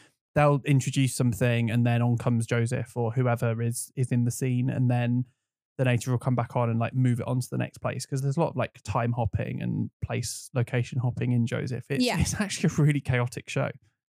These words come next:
Speaker 2: I mean, yeah, from what I, what I remember, it was just very all over the place.
Speaker 1: Yeah, completely, completely. But I just, like I say, I just think it'd be a really fun little role. And actually, the belt aside, with a bit of practice, I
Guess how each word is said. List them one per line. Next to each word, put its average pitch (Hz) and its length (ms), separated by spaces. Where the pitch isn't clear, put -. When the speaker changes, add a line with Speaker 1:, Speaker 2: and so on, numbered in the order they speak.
Speaker 2:
I 285 100
mean, 262 440
yeah, 240 240
from 247 240
what 262 140
I, 254 120
what 208 360
I 214 60
remember, 208 480
it 180 140
was 208 140
just 202 200
very 190 720
all 202 280
over - 200
the 214 100
place. - 340
Speaker 1:
Yeah, 127 200
completely, - 500
completely. - 520
But 170 140
I 196 80
just, - 240
like 208 100
I - 40
say, 247 220
I 156 100
just - 160
think 185 160
it'd 165 100
be 175 80
a 160 60
really 165 220
fun 160 600
little 147 220
role. 165 260
And 165 120
actually, 123 420
the 131 120
belt 156 300
aside, 123 460
with 135 140
a 139 40
bit 143 140
of - 100
practice, - 540
I - 40